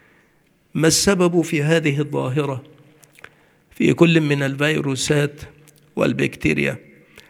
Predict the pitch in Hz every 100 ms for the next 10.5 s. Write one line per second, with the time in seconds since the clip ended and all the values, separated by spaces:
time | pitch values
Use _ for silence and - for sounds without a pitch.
0 | - 123 147 170 180 165 165 160 151 -
1 | 120 - 123 - - _ _ _ _ -
2 | _ _ - - 143 147 156 156 143 139
3 | 139 147 143 135 143 143 135 143 - -
4 | - - - 135 _ _ - - - _
5 | _ - 160 170 160 165 180 175 175 160
6 | 147 147 139 143 - 156 151 143 147 131
7 | 135 135 135 135 156 143 127 120 151 -
8 | 147 127 135 131 - - - _ _ _
9 | _ _ - - 131 143 160 160 160 165
10 | 160 156 156 147 160